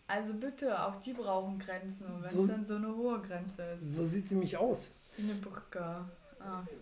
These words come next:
Speaker 1: ja.
Speaker 2: Ja, ich war Brücke, äh, äh, wegmachen, das ist doch auch keine Art, oder?
Speaker 1: Nee, Arschloch.
Speaker 2: <clears throat>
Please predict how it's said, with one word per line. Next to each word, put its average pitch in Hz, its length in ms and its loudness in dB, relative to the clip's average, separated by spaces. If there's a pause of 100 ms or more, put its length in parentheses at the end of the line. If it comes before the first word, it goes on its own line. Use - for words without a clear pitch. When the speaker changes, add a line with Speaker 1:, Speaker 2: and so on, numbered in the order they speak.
(200)
Speaker 1:
ja. 185 280 -8 (100)
Speaker 2:
Ja, - 220 2
ich 127 120 -2
war 156 100 4
Brücke, 147 520 6
äh, 151 1000 0
äh, 143 120 -6
wegmachen, 170 480 0
das 156 240 -8
ist - 80 -6
doch 165 80 -6 (160)
auch - 80 -8
keine 202 200 2
Art, 135 340 -4
oder? 202 260 2 (600)
Speaker 1:
Nee, 196 300 4 (520)
Arschloch. 240 560 0
Speaker 2:
<clears throat> 214 80 12